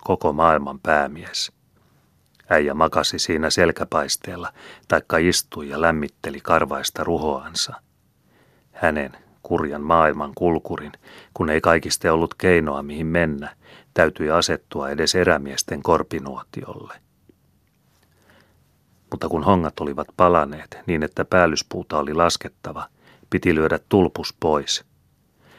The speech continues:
Silloin pyytömiesten paras meni ja yhtäkkiä iski kirvespohjalla tulpusta ja karjaisi,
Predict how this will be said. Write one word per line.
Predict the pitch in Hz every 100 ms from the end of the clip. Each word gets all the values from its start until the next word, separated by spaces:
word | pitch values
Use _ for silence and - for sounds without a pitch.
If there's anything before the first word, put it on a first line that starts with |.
| _ -
Silloin | 95 85 76
pyytömiesten | 95 87 85 73 71 - 80
paras | - 87 76 -
meni | 92 82 73 - _ _
ja | 85
yhtäkkiä | 82 - 80 - - 76
iski | 78 - 90
kirvespohjalla | - 90 80 73 - 78 76 76
tulpusta | - 92 82 - - 82
ja | 73
karjaisi, | - 87 82 69 73 -